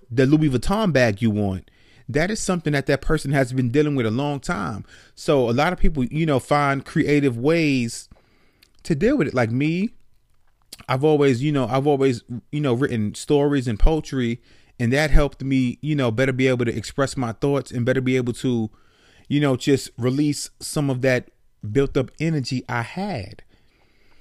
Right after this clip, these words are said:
And a lot of artists, like, such as Wale,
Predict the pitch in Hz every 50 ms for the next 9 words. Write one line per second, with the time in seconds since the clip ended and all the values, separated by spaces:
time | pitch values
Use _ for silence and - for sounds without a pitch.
0 | - _ _ _ - 147 - 123 139 160 190 214 156 - 160 180 185 170 156 139
1 | - - - 135 131 - - 185 165 - 151 131 117 117 127 147 160 151 143 170
2 | 208 254 254 170 107 107